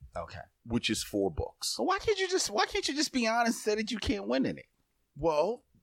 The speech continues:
Speaker 2: because a lot of it is, is
Speaker 1: It's psyching
Speaker 2: about
Speaker 1: out the, the
Speaker 2: it,
Speaker 1: other
Speaker 2: or
Speaker 1: team.
Speaker 2: it's, you never know how the cards are gonna play. Like, like it's,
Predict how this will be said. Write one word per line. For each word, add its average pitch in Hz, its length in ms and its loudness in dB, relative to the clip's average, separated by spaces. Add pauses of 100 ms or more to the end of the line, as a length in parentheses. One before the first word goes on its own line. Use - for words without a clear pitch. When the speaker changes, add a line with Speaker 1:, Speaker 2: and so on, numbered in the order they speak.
Speaker 2:
because 147 400 0
a 143 40 2
lot 139 340 2
of 160 120 0
it 147 180 2
is, 127 380 -2
is 127 200 0
Speaker 1:
It's 127 80 -6
psyching 123 260 4
Speaker 2:
about 127 60 0
Speaker 1:
out 120 200 2
the, 107 240 0
the 117 160 0
Speaker 2:
it, 113 40 0
Speaker 1:
other 120 180 2
Speaker 2:
or 330 200 6
Speaker 1:
team. 277 140 4
Speaker 2:
it's, - 180 -2
you 185 180 0
never 214 280 4
know 185 280 0
how 156 160 0
the 165 100 0
cards 127 500 0
are 131 40 -2
gonna 143 260 0
play. 214 440 -2
Like, 95 360 0
like 120 240 0
it's, 127 220 -4